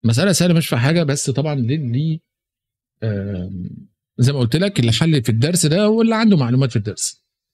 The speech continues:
ال eight one ديت لسه حلينا من شوية، قلنا ديت هتكون three power four، يعني three power الإكس minus التو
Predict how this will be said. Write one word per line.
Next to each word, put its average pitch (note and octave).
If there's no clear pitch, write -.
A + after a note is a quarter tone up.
ال C3+
eight -
one F#3+
ديت F3
لسه E3
حلينا D#3+
من C3
شوية، B2
قلنا D#3+
ديت D3+
هتكون D3
three C#3+
power A2+
four، F3
يعني G2
three C#3
power A#2
الإكس C#3
minus G2
التو D#3+